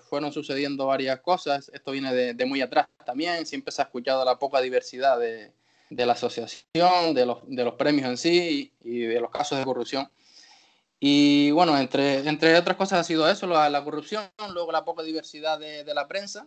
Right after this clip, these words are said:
eh, incluso las falsedades, de, eh, por lo que he podido escuchar a otros periodistas allí, eh, que se conocen entre ellos, dice que la mayoría, eh, son personas que no son ni periodistas. Eh, por ejemplo, ma-,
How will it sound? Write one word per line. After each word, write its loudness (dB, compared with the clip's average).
eh, -6
incluso -2
las 4
falsedades, 2
de, -6
eh, -10
por -6
lo -6
que -2
he 0
podido 0
escuchar 2
a 6
otros -2
periodistas -2
allí, -4
eh, -8
que -8
se -6
conocen -2
entre 2
ellos, 2
dice -2
que 0
la 6
mayoría, 4
eh, -18
son -10
personas -2
que -8
no -6
son -8
ni -8
periodistas. -2
Eh, -8
por -2
ejemplo, -2
ma-, -4